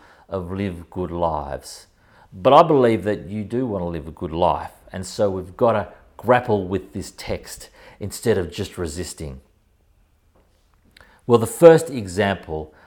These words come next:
is an instruction to submit ourselves to governing authorities, or human authorities, there in verses thirteen to seventeen. And we don't have time to go into this in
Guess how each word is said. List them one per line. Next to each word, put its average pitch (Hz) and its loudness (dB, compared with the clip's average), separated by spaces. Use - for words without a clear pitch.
is 120 0
an 107 -2
instruction 92 0
to - -10
submit 110 -4
ourselves 90 0
to - -18
governing 82 -4
authorities, 82 -2
or 80 -6
human 120 -4
authorities, 85 -2
there 90 -4
in 85 -8
verses 87 -8
thirteen 78 -10
to - -20
seventeen. 78 -12
And 107 -6
we 131 6
don't 131 6
have 107 0
time 104 0
to 101 -8
go 101 2
into 98 -6
this 92 -8
in 92 -6